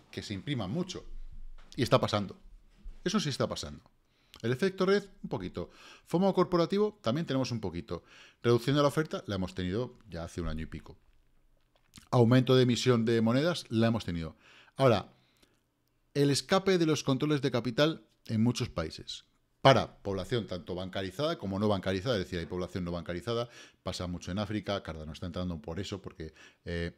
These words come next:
mm, no hay, mm, bancos en muchos sitios y lo que quieren es bancarizarlo. Y en muchos países que sí están bancarizados, como pasa a nuestros hermanos de, en América del Sur, como puede pasar en Argentina,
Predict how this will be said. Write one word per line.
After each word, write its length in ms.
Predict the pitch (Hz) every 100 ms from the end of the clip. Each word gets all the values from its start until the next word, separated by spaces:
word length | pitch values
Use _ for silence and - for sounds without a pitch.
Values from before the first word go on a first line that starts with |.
| _
mm, 340 | - 95 92 92 - _ -
no 260 | 98 98
hay, 200 | 95 90 -
mm, 340 | 90 82 78
bancos 540 | 78 101 82 - - _ -
en 100 | 82
muchos 280 | 82 85 -
sitios 340 | 104 101 117 - - _
y 80 | 95
lo 140 | 90
que 80 | 82
quieren 180 | 78 92
es 80 | 78
bancarizarlo. 720 | 85 80 82 85 117 98 131 - _ _ _ _ _ _ _ -
Y 100 | 143
en 80 | 165
muchos 240 | 170 160 165
países 260 | 165 127
que 80 | 104
sí 80 | 120
están 220 | 123 127
bancarizados, 580 | 131 127 120 143 123 127 - - _
como 200 | 80 76
pasa 640 | 104 110 95 95 92 87
a 40 |
nuestros 320 | 87 87 95 -
hermanos 480 | 87 104 98 90
de, 260 | 90 87 85
en 220 | 80 90
América 500 | 87 92 90 85 80 - - - -
del 140 | 82 76
Sur, 300 | 101 95 - _ -
como 220 | 76 76
puede 180 | 85 82
pasar 300 | 80 - 85
en 260 | 78 78
Argentina, 560 | 78 78 82 98 90 90